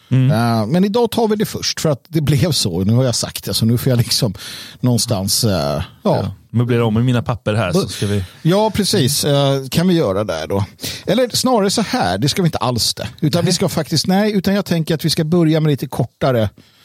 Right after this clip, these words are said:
Speaker 2: kortare saker. Ehm, och, och det är för att vi ska, vi ska, vi ska så att säga, ehm, S D kommer alltså sen. Utan det vi ska prata om nu, det är det senaste från Nord Stream. Ehm,
Speaker 1: Ja.
Speaker 2: läckan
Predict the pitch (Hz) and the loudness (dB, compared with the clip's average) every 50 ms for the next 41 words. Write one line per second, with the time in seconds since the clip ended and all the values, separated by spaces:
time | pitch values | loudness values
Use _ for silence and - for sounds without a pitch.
0 | _ _ _ _ _ - 156 - - _ 151 127 120 101 - - - - - - | _ _ _ _ _ -2 -2 -2 -2 _ -2 0 0 0 -2 -4 -4 -8 -10 -10
1 | - - 104 - - - _ - 73 90 101 95 92 85 78 87 98 - - - | -10 -10 -10 -12 -12 -20 _ -4 -2 0 0 0 0 -2 -2 -2 -4 -4 -6 -14
2 | - _ _ _ _ - - - - - - - 196 214 226 208 208 180 214 214 | -20 _ _ _ _ -12 -12 -10 -12 -12 -4 0 0 0 0 0 0 2 2 2
3 | - 196 160 170 185 160 - 190 185 175 180 - - 196 185 - - 175 165 - | 0 0 0 0 -2 0 0 0 0 0 0 0 0 0 -2 0 -2 -2 -2 0
4 | 196 180 - 208 175 - 190 185 180 165 - - _ _ _ _ _ _ _ _ | -2 -2 -2 -2 -2 0 2 2 2 0 -2 -6 _ _ _ _ _ _ _ _
5 | _ - - - 156 156 156 156 165 160 - 208 - - - 202 - 170 156 143 | _ -16 -2 0 2 2 2 0 0 -2 -2 -2 -2 -2 -2 0 0 2 2 2
6 | 139 120 147 143 - - 180 - - 92 92 87 - - _ - 160 143 - 185 | 2 2 0 0 0 0 -2 -4 -4 -4 -6 -6 -8 -10 _ -2 -2 0 2 2
7 | 170 170 165 190 - _ _ - 180 185 185 - 208 180 - 208 170 - 202 196 | 0 0 0 -2 -8 _ _ -2 0 0 0 0 0 0 0 -2 0 0 2 2
8 | 208 277 269 170 80 85 101 - - - 190 - _ 135 160 190 233 226 226 - | 2 2 2 0 0 -2 -4 -6 -6 -12 -14 -14 _ 0 0 2 2 0 -2 -4
9 | _ - 151 143 143 143 147 143 139 - - _ _ _ _ - - - - - | _ -2 0 2 2 2 2 0 -2 -6 -14 _ _ _ _ -20 -20 -20 -20 -20
10 | - _ 165 156 - - 208 202 160 120 123 123 120 - - 143 131 131 - - | -8 _ -2 0 0 2 2 2 2 2 2 2 0 0 0 0 -2 -2 -4 -8
11 | - - 143 135 120 113 117 117 - - 123 156 202 233 208 123 92 - - - | -4 -2 0 0 0 0 -2 -4 -2 2 2 2 4 2 0 -2 -2 -4 -6 -4
12 | - 104 85 87 95 104 113 120 - - _ _ _ _ _ _ _ _ _ _ | -2 -4 -2 0 0 0 0 0 -2 -6 _ _ _ _ _ _ _ _ _ _
13 | _ _ _ _ _ - 90 101 101 98 101 101 104 101 101 127 170 151 - 156 | _ _ _ _ _ -4 -2 0 2 2 2 2 0 0 0 0 0 2 2 2
14 | 156 165 190 - - _ _ _ - 208 208 190 190 185 165 160 | 2 2 0 -2 -6 _ _ _ -2 0 0 2 2 2 2 0